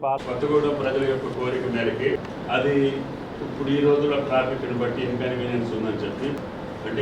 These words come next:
ఇన్నెందు రోడ్డుకి, ఇటు తల్లాడ రోడ్డుకి, మళ్ళీ అది దాటుకొని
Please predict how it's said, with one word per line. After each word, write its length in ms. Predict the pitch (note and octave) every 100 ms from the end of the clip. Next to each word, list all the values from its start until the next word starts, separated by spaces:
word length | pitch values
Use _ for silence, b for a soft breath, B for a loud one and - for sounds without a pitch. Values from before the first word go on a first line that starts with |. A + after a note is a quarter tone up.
| C3
ఇన్నెందు 320 | C3+ D3 D3 C#3+
రోడ్డుకి, 400 | C#3+ C#3 - E3+ A#2 - - - - - - - -
ఇటు 140 | - A2+
తల్లాడ 360 | A#2 B2+ C3 C3 C3
రోడ్డుకి, 380 | C3 B2+ C#3 D3 A#2+ A2 D#3 E3+ - - - -
మళ్ళీ 160 | C3+ C#3
అది 100 | C#3 C3
దాటుకొని 540 | B2 D3+ - E3 E3